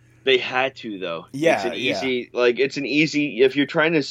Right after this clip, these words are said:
Speaker 1: if you're struggling to fill up time on SmackDown because
Speaker 2: I,
Speaker 1: everybody's not there,
Speaker 2: I
Speaker 1: you
Speaker 2: don't
Speaker 1: had to.
Speaker 2: think, I don't think that they were, I don't think after had,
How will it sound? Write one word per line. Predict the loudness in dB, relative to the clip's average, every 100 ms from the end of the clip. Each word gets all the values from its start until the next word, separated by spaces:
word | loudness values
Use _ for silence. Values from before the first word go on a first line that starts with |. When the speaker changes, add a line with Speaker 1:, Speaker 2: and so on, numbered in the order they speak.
| -2
Speaker 1:
if | -2
you're | 2 2
struggling | 4 4 4 2 -2
to | -2 -4
fill | _ 2 2 4
up | 0 0 -6
time | -8 -2 0 0 -4
on | -2 -2
SmackDown | -4 -4 -2 -2 2 0
because | 0 -2 2 2 2
Speaker 2:
I, | 0
Speaker 1:
everybody's | 2 2 0 0
not | -2 -2 -4
there, | 0 4 4 2
Speaker 2:
I | -2 -2
Speaker 1:
you | -4
Speaker 2:
don't | -2 -2
Speaker 1:
had | 2 0
to. | 0
Speaker 2:
think, | -6 -6 -18 -8
I | -6
don't | -6 -6 -8 -8
think | -6 -6 -6 -10
that | -12 -10
they | -10 -10
were, | -10 -12 -12 -10 -4
I | -2
don't | -2 -2
think | -4 -4
after | -6 -6 -6
had, | -6 -8 -8